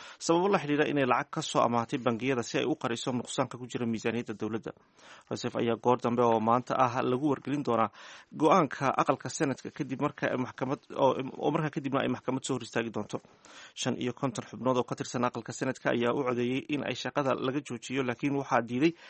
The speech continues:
laba iyo labaatan mudane. Madaxweyne ku-xigeenka dalkaasi Michel Tamer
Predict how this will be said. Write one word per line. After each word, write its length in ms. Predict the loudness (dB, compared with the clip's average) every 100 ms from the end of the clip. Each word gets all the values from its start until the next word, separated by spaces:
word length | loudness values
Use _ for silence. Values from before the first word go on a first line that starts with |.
| -4
laba 160 | 0 4
iyo 80 | 4
labaatan 400 | 4 2 0 -2 -2
mudane. 320 | -2 0 -2 _ _ -20 -20 -10
Madaxweyne 380 | -6 0 0 0
ku-xigeenka 400 | 0 0 2 0
dalkaasi 360 | -4 -4 -6 -4
Michel 380 | -2 -2 0 -2
Tamer 320 | 0 0 0